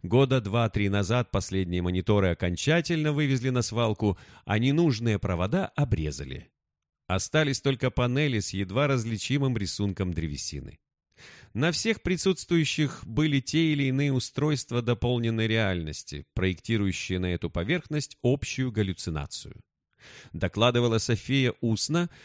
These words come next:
и возможностью этой воспользовались лишь в самом конце, когда по тону и позам преподавателей стало ясно, что все позади,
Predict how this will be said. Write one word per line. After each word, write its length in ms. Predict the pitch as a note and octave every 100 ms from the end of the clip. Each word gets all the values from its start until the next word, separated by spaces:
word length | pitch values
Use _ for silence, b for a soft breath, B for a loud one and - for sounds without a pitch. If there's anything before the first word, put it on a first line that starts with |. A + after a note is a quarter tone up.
| B
и 140 | - C3
возможностью 880 | D#3 C#3+ E3+ G#3 F3 F#3 - F#3 -
этой 340 | E3+ F3+ F#3
воспользовались 800 | E3 D#3 - F3 E3 D3 D#3 D3+ -
лишь 200 | D3+ -
в 60 |
самом 420 | - E3+ E3 D3+
конце, 680 | C#3+ C3+ C#3 - F3+ F3 E2+ -
когда 300 | F#2 F2 G2
по 160 | G2
тону 400 | F#2 D3 D3 A#2+
и 160 | G2 G#2+
позам 460 | - C3 B2+ G#2 F2+
преподавателей 720 | F#2+ F#2 G2 C#3 D#3 C3 A2
стало 360 | - - A2 F#2+
ясно, 460 | G#2+ D3+ - C3+
что 200 | - -
все 260 | - - C#3+
позади, 680 | A#2+ G2+ G2 E2+ A#2 F3+